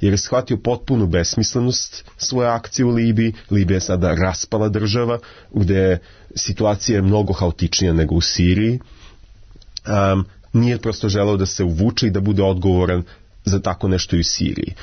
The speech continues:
To ne znači da nije bio aktivan u Siriji, on je bio vrlo aktivan u Siriji bombardovanjem pozicija Daesha, Islamske države, on je aktivan u Jemenu, dakle, bombardovao i tamo,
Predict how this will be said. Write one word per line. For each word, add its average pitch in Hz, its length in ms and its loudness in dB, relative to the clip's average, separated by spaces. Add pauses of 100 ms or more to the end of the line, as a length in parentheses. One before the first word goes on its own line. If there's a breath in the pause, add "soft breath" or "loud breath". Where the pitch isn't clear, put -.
(140 loud breath)
To 107 80 -2
ne 95 140 0
znači 113 220 -4
da 139 100 0
nije 147 160 2
bio 147 160 2
aktivan 85 360 0
u 85 40 2
Siriji, 87 320 0
on 98 100 2
je 104 60 2
bio 101 160 0
vrlo 135 260 0
aktivan 101 320 -2
u 95 60 2
Siriji 123 320 -2
bombardovanjem 104 800 0 (320 loud breath)
pozicija 101 460 -2
Daesha, 92 640 0
Islamske 92 440 -2
države, 123 460 0 (300 loud breath)
on 98 160 2
je 98 60 2
aktivan 85 400 0
u 82 80 4
Jemenu, 135 520 2 (320)
dakle, - 360 -4
bombardovao 87 520 0
i 87 80 0
tamo, 151 440 0